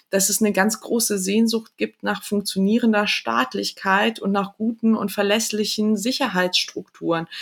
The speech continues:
Und daher kommt auch die Forderung nach Frauenkontingenten in den Friedensmissionen der Vereinten Nationen oder wie wir es in dem Antrag auch aufgegriffen haben, All Female Battalions, wo Frauen wirklich sagen, wir erleben auch teilweise von staatlichen Sicherheitskräften in,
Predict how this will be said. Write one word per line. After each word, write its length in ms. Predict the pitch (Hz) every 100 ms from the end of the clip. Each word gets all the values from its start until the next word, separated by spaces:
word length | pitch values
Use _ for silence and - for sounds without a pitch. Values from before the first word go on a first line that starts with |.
| - - - _
Und 360 | 180 185 185 -
daher 240 | 185 196
kommt 320 | 196 208 220 -
auch 220 | 202 -
die 140 | -
Forderung 920 | 196 208 208 214 208 208 208 208 208
nach 320 | 202 202 190
Frauenkontingenten 1300 | - - 202 226 220 208 202 196 202 196 226 226 226 220
in 140 | 196
den 140 | 196
Friedensmissionen 840 | 196 214 214 202 208 202 - 202 202
der 120 | 202
Vereinten 480 | - 196 101 202 196
Nationen 600 | 196 190 226 247 262 240
oder 280 | - 202 190
wie 180 | 196
wir 120 | 190 196
es 120 | 196
in 60 |
dem 160 | 196 190
Antrag 480 | 196 208 - 196 190
auch 160 | -
aufgegriffen 720 | - - 226 196 202 202 208 185
haben, 260 | 196 196
All 300 | - - 190
Female 680 | 196 - 294 277 202 190 190 - - - -
Battalions, 960 | 190 - 185 139 190 196 226 226 -
wo 120 | 202
Frauen 400 | 202 - 196 202
wirklich 380 | 196 202 208 196
sagen, 440 | 190 190 196 202 190
wir 120 | 185
erleben 380 | 180 196 214 -
auch 240 | - 185
teilweise 500 | - 202 202 202 190
von 160 | 196 208
staatlichen 680 | - 247 269 277 226 220
Sicherheitskräften 1080 | 196 202 202 190 185 - - 190 190 202 208
in, 360 | - 185 190